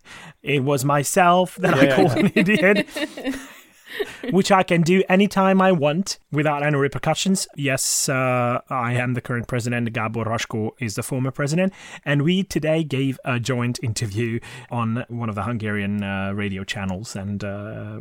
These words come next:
Speaker 1: I, I really enjoyed it, and, and it, it was cool.
Speaker 3: Sounds really good.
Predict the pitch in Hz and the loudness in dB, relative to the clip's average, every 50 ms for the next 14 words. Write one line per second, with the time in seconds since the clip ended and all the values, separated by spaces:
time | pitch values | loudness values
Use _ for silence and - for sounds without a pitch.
0 | - - 123 117 113 110 107 110 113 110 113 113 120 120 113 110 107 110 110 104 | -14 -12 -12 -10 -10 -10 -8 -8 -8 -6 -6 -4 -4 -4 -4 -2 -4 -4 -4 -6
1 | 98 104 107 101 90 - 104 101 104 104 104 - - 117 117 117 110 107 107 104 | -6 -8 -8 -8 -8 -8 -6 -6 -6 -6 -6 -8 -8 -8 -8 -8 -8 -8 -8 -8
2 | 104 104 98 104 107 - - - - 98 98 104 113 _ _ _ - - _ - | -8 -8 -6 -6 -6 -6 -8 -8 -8 -8 -8 -10 -12 _ _ _ -20 -20 _ -12
3 | - 349 359 370 349 - 311 311 330 302 370 302 226 - | -8 -6 -6 -6 -6 -6 -6 -6 -6 -4 -6 -6 -8 -10